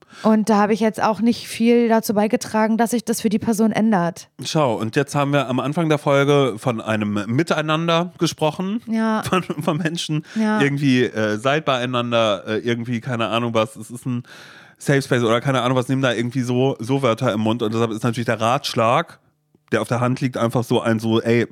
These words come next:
Speaker 2: seid für sie da.“
Speaker 1: Ja.
Speaker 2: Ähm, was sich natürlich auch so ein bisschen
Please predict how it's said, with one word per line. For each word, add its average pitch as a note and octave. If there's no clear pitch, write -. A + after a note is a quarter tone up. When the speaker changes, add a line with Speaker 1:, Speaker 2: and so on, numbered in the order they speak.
Speaker 2:
seid A2
für B2+
sie A2
da.“ A#2+
Speaker 1:
Ja. G3+
Speaker 2:
Ähm, G#2+
was B2
sich C3+
natürlich A#2
auch A#2
so C#3+
ein A#2
bisschen G#2